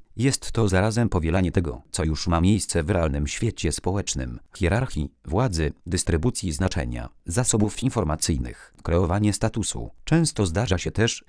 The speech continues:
że jest to kreowanie nowych mikroukładów i mikrostruktur, w tym także nowych form kontroli i nadzoru.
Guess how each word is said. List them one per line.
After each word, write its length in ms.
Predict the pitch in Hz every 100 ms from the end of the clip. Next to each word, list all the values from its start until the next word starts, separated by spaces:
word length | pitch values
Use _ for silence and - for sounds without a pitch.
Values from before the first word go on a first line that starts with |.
| -
że 140 | 127
jest 260 | 78 - -
to 140 | 80
kreowanie 460 | - 78 87 107 101
nowych 340 | - 90 -
mikroukładów 880 | 87 - 78 - 90 80 107 131 87
i 60 |
mikrostruktur, 840 | 90 - 76 - 73 - 71 67 -
w 80 | -
tym 160 | 113 90
także 300 | 110 101 90
nowych 420 | 110 95 78 -
form 260 | 113 117
kontroli 500 | - 85 107 123 82 -
i 120 | 98
nadzoru. 420 | 90 90 71 71